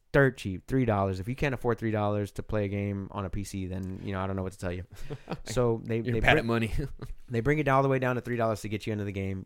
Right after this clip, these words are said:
Speaker 1: You buy it, you play it, you start having fun because, you know, everybody's playing 'cause everybody bought the game for three dollars. You know, everybody's having a good time, and then, like, three days later, the update comes out, and it changes the game anyway. So you weren't,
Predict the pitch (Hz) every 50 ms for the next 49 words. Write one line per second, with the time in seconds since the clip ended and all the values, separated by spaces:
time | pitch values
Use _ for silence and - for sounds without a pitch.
0 | - - 101 98 110 110 117 117 113 92 101 95 - 107 107 107 107 104 101 -
1 | - - 113 - - 117 107 101 107 104 95 92 - 104 101 98 92 95 - 98
2 | 92 92 98 95 87 85 95 104 110 110 110 104 92 - - - 120 123 127 127
3 | 123 113 - 92 82 - - - 101 95 90 92 85 85 - 101 104 - 98 104
4 | 104 95 - - - 113 113 113 123 131 135 135 131 123 120 117 - - - -
5 | - _ - - - _ - 98 98 98 98 92 98 98 98 104 95 95 95 95
6 | 95 - 113 117 117 113 107 104 104 101 101 95 92 - - 113 117 110 104 107
7 | 107 98 113 113 107 104 101 95 95 90 113 107 107 110 110 - - 104 104 104
8 | 98 107 107 104 104 - - - - - - - - _ - - 92 95 95 90
9 | - - - 110 110 101 101 101 95 101 92 101 101 98 95 107 123 131 123 113
10 | 110 104 98 - 110 113 117 123 123 139 135 131 113 -